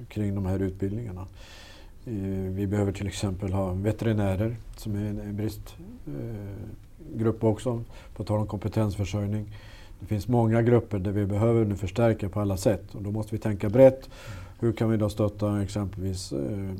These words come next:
högre utbildning på distans? Eh, hur kan vi underlätta pekuniärt, alltså ekonomiskt på något sätt som det gör att det blir lite lättare att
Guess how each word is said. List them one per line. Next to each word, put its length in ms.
högre 340
utbildning 380
på 80
distans? 580
Eh, 80
hur 200
kan 180
vi 100
underlätta 720
pekuniärt, 540
alltså 240
ekonomiskt 640
på 60
något 260
sätt 180
som 240
det 80
gör 140
att 220
det 100
blir 540
lite 260
lättare 340
att 280